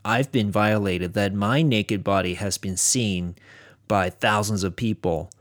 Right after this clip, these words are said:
right? So that you just can't get away from that, that psychological association, right? Like, your, your face is there,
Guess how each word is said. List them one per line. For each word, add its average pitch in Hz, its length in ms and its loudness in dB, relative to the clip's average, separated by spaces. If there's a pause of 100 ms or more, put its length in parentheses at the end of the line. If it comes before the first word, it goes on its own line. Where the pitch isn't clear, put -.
(360)
right? 110 140 0
So 127 120 4
that 131 140 4
you 147 220 -2
just 143 260 -2
can't 156 300 2
get 156 140 8
away 135 220 6
from 127 280 2
that, 107 380 2
that 117 180 2
psychological 120 640 2
association, 107 800 0
right? 98 220 -2
Like, 110 160 -4
your, 117 140 2
your 117 180 0
face 139 340 0
is 104 180 0
there, 104 400 2